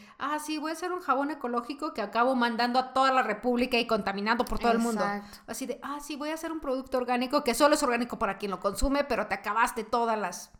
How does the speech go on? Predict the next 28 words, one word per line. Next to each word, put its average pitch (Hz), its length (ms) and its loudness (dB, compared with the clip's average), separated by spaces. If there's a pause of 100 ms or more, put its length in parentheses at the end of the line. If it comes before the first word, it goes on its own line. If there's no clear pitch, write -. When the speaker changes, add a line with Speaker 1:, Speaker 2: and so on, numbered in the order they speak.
(120)
Speaker 1:
reservas 190 480 -12
forestales". - 420 -16 (300)
Y 269 260 6
un 262 140 6
extremista, 233 580 4
¿no? 214 160 0
Speaker 2:
<laughs> - 320 -8 (520)
Speaker 1:
Bueno, 302 200 8
Speaker 2:
Ah, 277 160 2
Speaker 1:
ya, 240 140 8
Speaker 2:
sí. 208 260 -4 (120)
Speaker 1:
vamos 480 300 6
a 427 40 6
empezar 294 480 2
a 240 80 6
hablar 240 380 0
de 240 80 4
esta 247 320 0
parte 254 260 2
porque 220 240 -8
si 208 140 -8
no 240 120 -6
nos 277 140 -6
podemos 220 320 -6
seguir 196 260 -6
aquí 202 200 -10
la 208 120 -2
vida, 254 380 -4